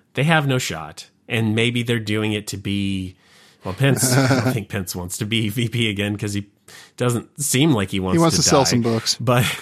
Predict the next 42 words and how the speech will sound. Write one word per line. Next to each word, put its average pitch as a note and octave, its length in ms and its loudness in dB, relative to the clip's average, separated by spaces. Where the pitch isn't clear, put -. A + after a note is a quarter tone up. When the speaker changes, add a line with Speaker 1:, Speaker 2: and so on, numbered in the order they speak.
Speaker 2:
Mike D#3 200 2
Pence C#3+ 280 2
is B2+ 80 -2
trying C3+ 180 2
to A#2+ 40 2
sell - 160 2
Speaker 1:
Yeah. A#2 240 4
Speaker 2:
books. G2 140 -2
I B2 60 0
saw C3 180 2
his A#2+ 100 0
book B2+ 200 -2
at B2 80 -8
Costco A2+ 420 -2
not A2+ 140 -4
too A#2+ 140 -4
long A2+ 200 0
ago. A2+ 200 0
He's C3 140 0
selling G#2+ 260 0
books. G2+ 280 -4
Speaker 1:
Yeah. G#2 260 2
And A#2 180 4
Nikki B2+ 260 2
Haley A#2+ 540 4
maybe G#2 300 2
wants G2+ 240 0
to - 80 -10
be G2 180 0
V G2 220 0
P G2 440 2
or F2 80 -2
Secretary F#2 540 0
of E2+ 80 -4
State. F#2 500 0
I - 140 -4
don't A2+ 100 2
know B2+ 140 6
if - 140 2
you A2 100 8
read G#2 280 4
the, F#2+ 300 2